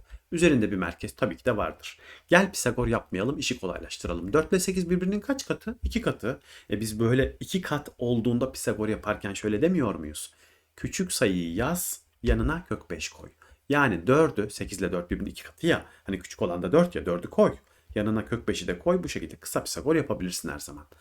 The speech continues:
İki katıysa ama değil mi? Dört kök beş. O halde yarıçapımız yarısından iki kök beş. Burası da iki kök beş aynı şekilde.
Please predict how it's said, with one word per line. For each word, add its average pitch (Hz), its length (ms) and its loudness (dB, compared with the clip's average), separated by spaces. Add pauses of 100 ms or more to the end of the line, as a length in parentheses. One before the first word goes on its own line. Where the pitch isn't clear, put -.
(140)
İki - 160 -2
katıysa - 420 -4
ama 78 120 -6
değil 165 120 0
mi? 175 60 -2 (500)
Dört 180 220 4
kök 117 200 0
beş. - 200 -6
O 123 60 -2
halde 123 280 0
yarıçapımız 120 840 -2
yarısından 104 440 -2
iki 123 100 -10
kök - 260 -10
beş. - 360 -10 (140)
Burası - 200 -2
da - 60 -8
iki - 80 -14
kök - 180 -10
beş 131 140 0
aynı - 160 -2
şekilde. 80 360 -8